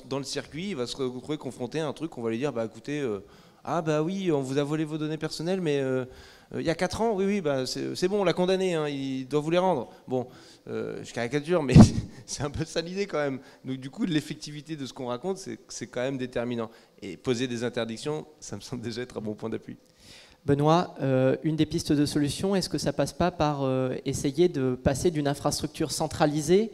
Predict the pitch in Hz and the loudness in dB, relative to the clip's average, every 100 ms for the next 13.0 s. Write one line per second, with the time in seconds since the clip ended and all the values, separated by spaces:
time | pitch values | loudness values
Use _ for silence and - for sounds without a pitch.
0 | - - - - 143 139 139 147 151 147 | -12 -20 -20 -8 -2 2 4 4 2 2
1 | 170 - 131 135 143 139 147 - 165 165 | 0 0 -2 -2 -4 0 -2 0 2 4
2 | 170 175 170 143 135 131 135 131 147 151 | 4 2 0 -2 -2 -2 -2 -2 0 0
3 | 147 160 156 160 165 165 151 135 135 175 | 0 2 2 4 2 0 -2 -2 -4 -8
4 | - - 143 151 135 165 - 175 - 190 | -18 -18 0 0 2 -2 -4 -4 2 2
5 | 185 156 147 147 147 156 170 156 - - | 2 0 2 4 4 6 4 4 -2 -4
6 | 175 175 151 135 135 131 - - 117 127 | 0 2 4 2 0 -4 -20 -20 -8 -4
7 | 104 92 95 139 - 147 - 170 - 165 | -2 -4 -6 -6 -2 -2 -2 -2 0 2
8 | - 220 220 - 143 143 147 147 151 151 | 2 0 -2 -2 0 0 0 0 0 -2
9 | 170 165 151 151 147 180 175 135 156 147 | 0 0 0 -2 0 -2 -2 -4 0 0
10 | 143 143 165 208 180 139 139 139 151 - | 0 -4 -4 -4 -2 -4 -4 -6 -10 -4
11 | 147 135 147 - 139 131 131 143 180 160 | -4 -2 -4 -4 -2 -2 -2 -2 -2 0
12 | 143 - 165 - - - 139 - 160 | -2 -2 -8 -4 -6 -2 -4 -2 -6